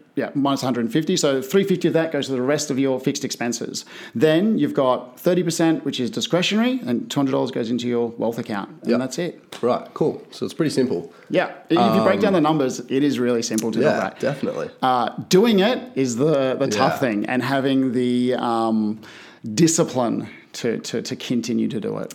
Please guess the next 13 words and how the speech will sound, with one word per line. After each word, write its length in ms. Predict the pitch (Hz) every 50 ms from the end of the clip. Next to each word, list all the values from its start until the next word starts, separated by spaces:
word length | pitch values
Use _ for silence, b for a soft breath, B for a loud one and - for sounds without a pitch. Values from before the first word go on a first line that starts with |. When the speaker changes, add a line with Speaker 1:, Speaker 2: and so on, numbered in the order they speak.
| - -
Speaker 2:
So 500 | - - 120 117 117 117 113 113 117 110
let's 220 | - 143 147 143 -
say, 480 | - 143 131 131 127 123 123 120 113
we're 140 | 117 117 113
gonna 160 | 117 143 131
wrap 200 | 117 110 110 107
up 120 | 123 - -
the 100 | 98 101
episode 300 | 104 - - - 98 90
in 60 | 87
a 40 | 90
second, 420 | - 113 98 - - 85 85 82
but 380 | 82 101 95 98 - - B